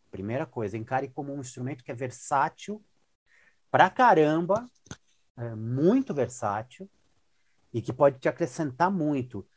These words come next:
Não só de sonoridade, parece que não, mas acrescenta. Tá aí o Ramon Montaner, que não, né, que, que, que faz um trabalho maravilhoso, assim, com o carrom,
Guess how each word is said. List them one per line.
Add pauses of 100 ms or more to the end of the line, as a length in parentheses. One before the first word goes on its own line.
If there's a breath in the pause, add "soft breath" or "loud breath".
(200)
Não
só
de
sonoridade,
parece
que
não,
mas
acrescenta. (680)
Tá
aí
o
Ramon (600)
Montaner,
que
não,
né, (800)
que,
que,
que
faz
um
trabalho
maravilhoso,
assim,
com
o
carrom,